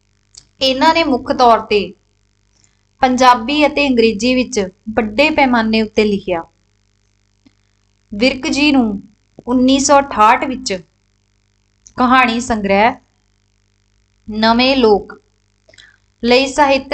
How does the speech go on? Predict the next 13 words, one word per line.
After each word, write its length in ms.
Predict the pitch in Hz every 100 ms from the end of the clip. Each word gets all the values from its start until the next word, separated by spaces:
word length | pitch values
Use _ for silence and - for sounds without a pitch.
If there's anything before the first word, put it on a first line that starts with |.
| -
ਅਕਾਦਮੀ 600 | 262 240 214 208 220 262 269 _ _ -
ਇਨਾਮ 440 | 233 226 226 233
ਨਾਲ 360 | 226 214 262 - -
ਸਨਮਾਨਿਤ 600 | - 240 226 214 214 208
ਕੀਤਾ 280 | 208 190 170
ਗਿਆ। 180 | 170 - _ _ _ _ _ _ _ _ _ _ _ _
ਕਿਹੜੇ 260 | - 233 285
ਕਹਾਣੀ 420 | 294 269 262 233
ਸੰਗ੍ਰਹਿ 400 | 233 233 220 226
ਲਈ? 260 | 254 294 320 _ -
ਨਵੇਂ 340 | 220 220 220 214
ਲੋਕ 320 | 202 185 196
ਲਈ। 260 | 180 165